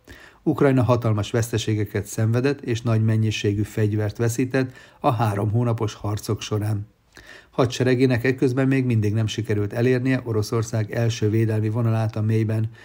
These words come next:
Továbbra is az orosz fő védelmi vonalak előtt található szürke zónában harcolva rekedt meg, ahol, ahogy egy ukrán katona fogalmazott, "Csak ránk várnak, mindenütt előkészített állásokat készítettek elő.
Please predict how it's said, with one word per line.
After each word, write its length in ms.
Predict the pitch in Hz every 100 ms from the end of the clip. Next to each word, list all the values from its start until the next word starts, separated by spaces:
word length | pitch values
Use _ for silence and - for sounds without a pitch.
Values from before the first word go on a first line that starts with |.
| - _
Továbbra 400 | - 117 113 143
is 140 | 139 -
az 100 | 113
orosz 320 | 131 123 110
fő 260 | - 131
védelmi 440 | 113 120 113 107 107
vonalak 420 | 123 135 127 117
előtt 220 | 117 110
található 540 | 113 107 107 110 104 104
szürke 480 | - 131 120 117
zónában 500 | 104 110 110 107 104
harcolva 580 | 101 107 104 - 113 110
rekedt 360 | 107 107 107 -
meg, 220 | 110 104 - - - -
ahol, 360 | 123 120 160
ahogy 280 | 185 - 107
egy 120 | 110
ukrán 320 | 120 117 104 101
katona 340 | 113 110 98
fogalmazott, 680 | - 139 139 131 117 120 113 - - -
"Csak 300 | - 151 -
ránk 320 | 110 110 104
várnak, 440 | 113 107 107 107 - _
mindenütt 440 | - 117 110 104 -
előkészített 680 | 127 127 120 117 120 107 113
állásokat 600 | 113 113 - 110 110 -
készítettek 720 | 117 110 113 110 - 110 -
elő. 300 | 110 104